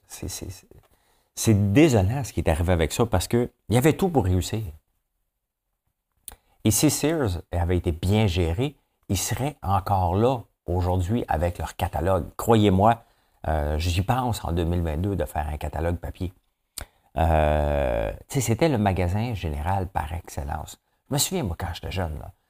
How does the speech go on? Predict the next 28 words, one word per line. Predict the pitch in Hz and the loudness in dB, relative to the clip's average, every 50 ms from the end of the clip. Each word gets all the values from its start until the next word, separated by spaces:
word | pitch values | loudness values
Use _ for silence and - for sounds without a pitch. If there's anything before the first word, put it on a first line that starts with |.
| _ _ _ _ - | _ _ _ _ -6
on | - 85 85 | -2 0 0
allait, | 85 90 92 98 101 | 2 2 2 2 2
on | 85 82 | 2 2
rentrait, | 78 87 87 78 76 80 92 101 98 | 2 2 0 0 0 -2 -4 -4 -4
t'avais | - 78 76 82 78 73 71 - _ _ _ _ _ _ _ _ | -4 -4 -4 -2 -4 -4 -6 -8 _ _ _ _ _ _ _ _
la | - 110 | 2 4
section | 110 113 147 - 226 240 | 4 6 6 6 6 6
des | 220 170 | 6 8
brassières. | 147 131 123 104 123 117 117 151 196 247 - _ _ _ _ _ _ _ _ _ _ _ _ _ _ _ _ _ _ _ _ _ - - - - | 8 8 6 8 8 8 8 8 6 4 -2 _ _ _ _ _ _ _ _ _ _ _ _ _ _ _ _ _ _ _ _ _ -20 -12 -4 -2
<laughs> | - 101 - - 113 - - - 117 - - 110 - - - 104 - - 110 98 - - - - - - - | -2 0 2 2 0 2 0 -2 -2 -2 -4 -6 -4 -4 -6 -6 -4 -4 -6 -6 -6 -10 -20 -20 -16 -4 0
Après | - 98 92 104 | 2 2 4 2
ça, | 110 - 131 | 2 2 0
on | |
s'en | 123 - 92 | 0 0 0
allait | 82 80 82 | 0 2 0
voir | 82 85 95 104 | 2 2 2 2
les | 95 87 82 82 | 2 2 0 -2
outils | 82 - - - - | -4 -6 -6 -10 -4
Craftsman. | - - 98 - - - - 110 101 101 87 76 76 76 - _ _ _ _ _ _ _ _ _ _ _ _ _ _ _ _ _ _ _ _ _ _ | 0 0 0 0 0 -2 0 0 2 0 0 -4 -6 -8 -10 _ _ _ _ _ _ _ _ _ _ _ _ _ _ _ _ _ _ _ _ _ _
C'était | - 90 | -6 -4
bien | 85 95 92 90 | -2 0 -2 -2
ça, | - 131 | -2 -6
Craftsman ? | 123 - - 110 110 - - 120 131 131 117 98 | -6 -2 -2 -2 -2 -2 -6 -8 -6 -6 -8 -10
Je | 92 _ _ | -12 _ _
pense | - 101 92 - - | -8 -8 -8 -8 -8
que | 87 | -10
c'est | - | -10
ça. | - - | -10 -12